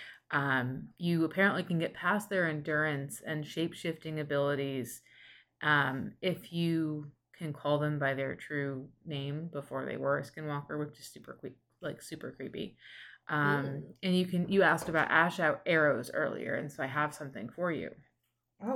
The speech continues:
Speaker 1: Apparently,
Speaker 3: perfect.
Speaker 1: if it's a bullet or a knife dipped in white ash,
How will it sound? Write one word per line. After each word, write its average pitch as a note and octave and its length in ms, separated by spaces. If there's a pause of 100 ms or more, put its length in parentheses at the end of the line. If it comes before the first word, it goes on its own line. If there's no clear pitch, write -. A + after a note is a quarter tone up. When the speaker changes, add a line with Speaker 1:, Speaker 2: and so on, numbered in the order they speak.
Speaker 1:
Apparently, E3+ 560
Speaker 3:
perfect. D#3+ 140
Speaker 1:
if D#3+ 60
it's - 60
a D#3+ 120
bullet D#3 300
or D3+ 120
a C#3+ 60
knife D3 340
dipped D#3 240
in D3+ 160
white D3 240
ash, - 480